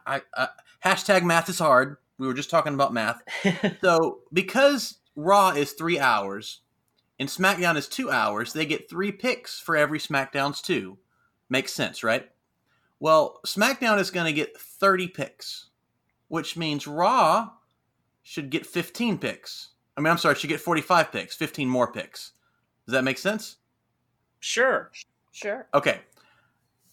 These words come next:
Speaker 1: Raw is getting forty-one picks. So I don't know how that's gonna work. If we're gonna get to Raw on Monday and they're gonna be like, "Oh, you, yeah, you,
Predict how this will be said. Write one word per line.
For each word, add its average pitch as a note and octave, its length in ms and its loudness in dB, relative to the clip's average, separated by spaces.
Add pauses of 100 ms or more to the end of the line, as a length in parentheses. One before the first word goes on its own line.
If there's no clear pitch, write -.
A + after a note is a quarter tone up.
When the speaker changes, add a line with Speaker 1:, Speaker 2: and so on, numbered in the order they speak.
(260)
Speaker 1:
Raw G#3+ 240 6
is C#4 180 0
getting B3 240 0
forty-one A3 880 -2
picks. - 560 -14 (840)
So - 420 -2 (400)
I E3+ 100 2
don't A#3+ 260 -4 (520)
know E3 440 4
how F3+ 180 4
that's E3+ 200 0
gonna E3+ 200 0
work. C3 400 2 (240)
If B2+ 140 -4
we're F3+ 120 0
gonna E3+ 140 0
get D3+ 160 0
to C3 60 -2
Raw C#3+ 320 4
on D3+ 140 6
Monday D#3+ 380 2
and C#3 100 0
they're C#3 100 2
gonna C#3 180 -2
be C3+ 120 -2
like, B2+ 240 4 (360)
"Oh, D3+ 160 6
you, C#3+ 200 4
yeah, A#2 280 2
you, A2 280 0